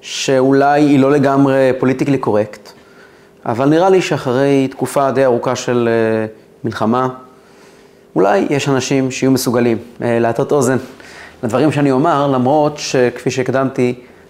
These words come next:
לאו דווקא שהם, אה, הם יתקבלו ויהיו נעימים לכל אוזן, אבל האמת צריכה להיאמר, ואנחנו צריכים להבין את הדברים, אה, כפי שהם.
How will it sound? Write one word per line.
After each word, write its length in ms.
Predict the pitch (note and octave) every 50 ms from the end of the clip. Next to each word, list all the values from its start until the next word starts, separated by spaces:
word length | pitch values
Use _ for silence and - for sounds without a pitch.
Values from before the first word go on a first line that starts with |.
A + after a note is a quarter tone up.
| - -
לאו 240 | A2+ B2 C#3 C#3 A#2+
דווקא 360 | A2+ C#3+ C#3 A#2+ - - C3
שהם, 540 | - - C#3 B2+ A#2 A#2+ A#2+ A#2+ A#2+ A#2 A#2+
אה, 460 | A#2 A#2 A#2 A2+ A2+ A2+ A2+ A2+ A2+ A2 - - - - - - - - - - - - - - C3+
הם 440 | B2 B2 B2 B2 A#2+ A#2+ A#2 A#2 - - - - - - - - - -
יתקבלו 580 | G2+ - D3+ C#3 C3 - - C3 B2 D3 D#3+ C#3
ויהיו 220 | C3+ C#3 C3 C3
נעימים 380 | C3+ C3+ C3 B2+ B2 C3+ C3 B2+
לכל 280 | A2+ - - A#2+ A#2 A2
אוזן, 320 | A#2 A2 G2+ C3+ D#3+ F3 F3+ - - - - - - - - - - - - - - - -
אבל 300 | - C3 A#2 C#3+ D#3 D#3+
האמת 240 | E3 F3+ G3 G#3+ G#3
צריכה 300 | - E3+ D3+ - C#3+ C#3+
להיאמר, 560 | C#3 C3 B2 A#2+ A#2 A#2+ C3 D3 D#3 D3+ D#3 D#3 - -
ואנחנו 540 | C3 A#2 B2+ B2+ B2+ B2+ C3 C3 B2+ - D3
צריכים 260 | C#3+ - - - E3+
להבין 380 | D3+ C3 B2 A2+ B2+ C3 C3 B2 B2+ - - - - - - - - - -
את 100 | - -
הדברים, 480 | G#2+ G2+ A#2 A#2 A#2+ B2+ B2+ B2 A#2+
אה, 260 | A2+ A2+ A2 A2 A2 G#2 -
כפי 140 | - C#3 A#2+
שהם. 280 | - A#2+ G#2+ G2+ F#2+